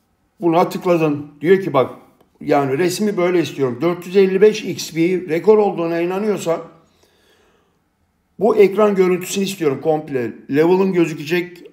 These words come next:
altının, elmasın, işte burada isteyen ürün ne istiyor? E, elmalı turtayla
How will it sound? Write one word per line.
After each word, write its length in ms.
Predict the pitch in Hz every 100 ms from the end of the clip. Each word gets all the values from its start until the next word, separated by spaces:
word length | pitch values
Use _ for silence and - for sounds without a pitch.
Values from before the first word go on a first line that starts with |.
| -
altının, 640 | 156 156 185 175 175 170
elmasın, 720 | 160 165 170 143 170 180 185 - -
işte 440 | 139 - 165 165 160 - _ _ _ -
burada 340 | 156 170 185
isteyen 460 | 156 139 - 170 175
ürün 340 | 170 165 165
ne 100 | 180
istiyor? 600 | 185 175 - 147 175 - - _ _ _ _ _ _
E, 60 | 135
elmalı 560 | - 151 156 165 165
turtayla 760 | 160 170 170 160 151 170 170 -